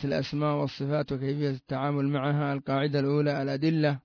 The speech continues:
التي تثبت بها أسماء الله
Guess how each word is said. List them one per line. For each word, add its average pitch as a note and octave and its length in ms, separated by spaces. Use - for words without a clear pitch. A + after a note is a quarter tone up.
التي D3 380
تثبت D3 440
بها D3+ 280
أسماء D3 380
الله D3 500